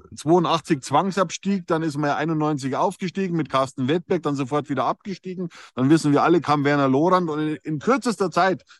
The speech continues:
war der Verein im Europapokal. Und das sind einfach die Fakten, ja. Und diese Zeit vermisst man halt einfach, ja. Und, und, und dafür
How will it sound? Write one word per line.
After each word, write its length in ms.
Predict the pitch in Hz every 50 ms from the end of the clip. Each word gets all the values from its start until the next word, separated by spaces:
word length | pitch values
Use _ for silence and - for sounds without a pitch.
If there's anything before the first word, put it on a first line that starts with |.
| _ _
war 120 | - 139 160
der 140 | 170 160
Verein 240 | - 143 135 165 175
im 120 | 175 165 160
Europapokal. 720 | 160 160 156 185 196 - 175 127 123 104 - - 110 123
Und 80 | 139 156
das 80 | 170 -
sind 100 | 247 233
einfach 160 | 220 208 196
die 140 | - 214 185
Fakten, 480 | - - 165 156 _ _ - 101 101
ja. 200 | 107 123 143 156 - - - - - _
Und 280 | - - 151 151 139 123
diese 500 | 139 117 170 185 208 208 202 208 214 185
Zeit 540 | - - 139 139 156 190 208 196 - - - _ _ _ _ _ _ _ _ _ _
vermisst 420 | - 170 170 185 254 247 - -
man 200 | - 151 131 117
halt 160 | 117 113 113 92
einfach, 420 | 98 110 107 95 101 95 92 -
ja. 260 | 98 107 127 170 180 -
Und, 300 | - 131 131 127 127 131
und, 220 | 123 139 131 113
und 240 | 117 127 120 104 - _ _ -
dafür 580 | 110 135 151 - - 185 190 190 208 202 180